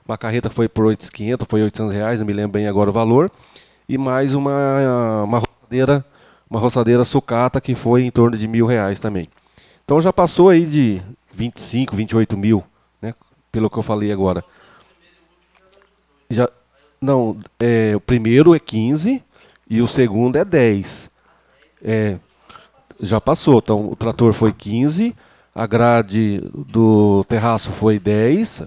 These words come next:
uma grade velha que não foi vendida, um terraço velho por dez, uma, uma armação de uma grade Roma por dois, depois teve mais uma carreta e mais um,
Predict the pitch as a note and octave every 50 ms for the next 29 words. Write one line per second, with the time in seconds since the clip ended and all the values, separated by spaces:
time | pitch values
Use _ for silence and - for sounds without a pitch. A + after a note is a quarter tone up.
0 | - _ - G2 G2+ G2 G#2 G#2 F#2+ F#2+ F#2+ G#2+ A2 G#2 F#2+ G2+ G2 G2+ G#2 G2+
1 | F#2+ A2 B2+ C#3 B2+ - A2+ G2 G#2 G2+ - G2 F2+ G2+ A2 C3 C#3 - - A2+
2 | G#2+ F#2 F#2 G2 A2+ C3+ F3+ G#3 - _ _ _ - - - - _ _ _ _
3 | _ - - B2 C3 C#3 C#3 C3+ C3 B2 A2+ A2 G2+ _ - - _ - - -
4 | _ _ - A#2+ C3 C3+ C3+ C#3 B2 - - D3 D#3 D3 C#3+ C3 A#2 B2 B2 B2
5 | A2+ A2 A#2 A#2+ A2 - - D3+ E3 D3 A2+ A2+ G#2+ A2 A#2+ C3+ E3 G#3+ G#3 -
6 | - - _ _ _ _ _ _ _ - B2 B2 - B2+ C#3 C3 - - C3 A#2+
7 | A#2 A2 A#2 B2+ C#3 B2+ D3+ C#3+ - D3+ C3+ G#2 A#2+ B2 C#3 D#3 - F3+ E3 D#3+
8 | D3+ D3+ D3 D3+ D#3 D3+ D3 D#3+ E3 D#3+ D#3+ D#3 D3+ D3+ D3 C#3+ C3+ B2 A#2 G2+
9 | F#2